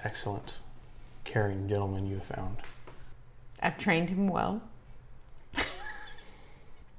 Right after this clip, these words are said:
Speaker 1: Note for the record, men are not like dogs that don't need to be trained, encouraged, and guided or welcomed.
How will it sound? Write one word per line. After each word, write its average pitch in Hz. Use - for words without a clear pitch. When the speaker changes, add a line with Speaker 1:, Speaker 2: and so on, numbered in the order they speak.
Speaker 1:
Note 127
for 123
the 110
record, 117
men 120
are 113
not 110
like 107
dogs 120
that -
don't 110
need 110
to 107
be 110
trained, 104
encouraged, 127
and 107
guided 113
or 113
welcomed. 101